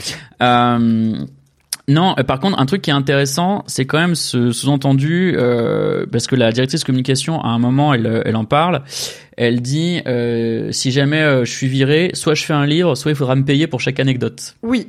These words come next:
Speaker 1: Pour
Speaker 2: et
Speaker 1: qu'elle
Speaker 2: elle
Speaker 1: soit
Speaker 2: dit,
Speaker 1: pas dans le
Speaker 2: mais
Speaker 1: livre.
Speaker 2: Est-ce que c-, on peut dire aussi que c'est la phrase qu'elle prononce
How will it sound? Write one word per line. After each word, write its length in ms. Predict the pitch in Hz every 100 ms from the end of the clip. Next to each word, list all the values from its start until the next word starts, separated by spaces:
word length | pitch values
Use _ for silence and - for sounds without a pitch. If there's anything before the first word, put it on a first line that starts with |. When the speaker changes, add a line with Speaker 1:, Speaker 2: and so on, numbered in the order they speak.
| -
Speaker 1:
Pour 80 | 135
Speaker 2:
et 40 |
Speaker 1:
qu'elle 60 | 139
Speaker 2:
elle 40 |
Speaker 1:
soit 80 | 139
Speaker 2:
dit, 40 | 139
Speaker 1:
pas 60 | 135
dans 80 |
le 60 | 131
Speaker 2:
mais 60 | 120
Speaker 1:
livre. 240 | 110 110 - - _ _ _ _ _ _ -
Speaker 2:
Est-ce 220 | 214 -
que 80 | 311
c-, 140 | -
on 60 | 220
peut 160 | 214
dire 160 | 196 196
aussi 320 | 190 185 370
que 80 | 415
c'est 140 | 247
la 120 | 202 196
phrase 260 | 214 202
qu'elle 140 | 190 147
prononce 500 | 208 208 269 453